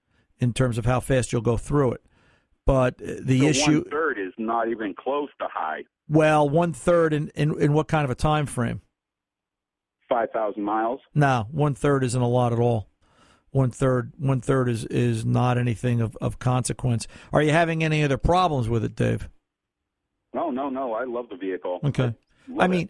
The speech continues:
Speaker 2: it.
Speaker 1: it would probably help you to get yourself, get your hands on a copy of Honda's Bulletin. It's twelve dash oh eighty-seven. It came out June of fifteen,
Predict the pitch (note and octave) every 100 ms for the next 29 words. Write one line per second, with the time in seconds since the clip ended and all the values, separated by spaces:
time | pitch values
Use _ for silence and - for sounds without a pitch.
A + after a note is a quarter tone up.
0 | - F#3+ G3+ D#3 - - G#3+ A3+ A#3+ G#3
1 | G3 F#3 E3+ D#3 - F#2+ F#3 A3 - D3+
2 | C#3+ D3 D3 D#3+ D#3 - E3 D3 - _
3 | _ - F#3+ E3 C#3+ E3+ D#3 D3+ C#3 D#3+
4 | D#3 D3+ C#3+ A#2 D3 D3 B2+ G2+ C#3 D#3
5 | D3+ C3+ G#2+ - D3 C#3 C3+ C#3 D#3 C#3
6 | C#3 C3 - D3 C#3 C3+ - C3+ C3+ C3
7 | G#2 C3 C#3+ C3 - C3+ - C#3 C#3 C3+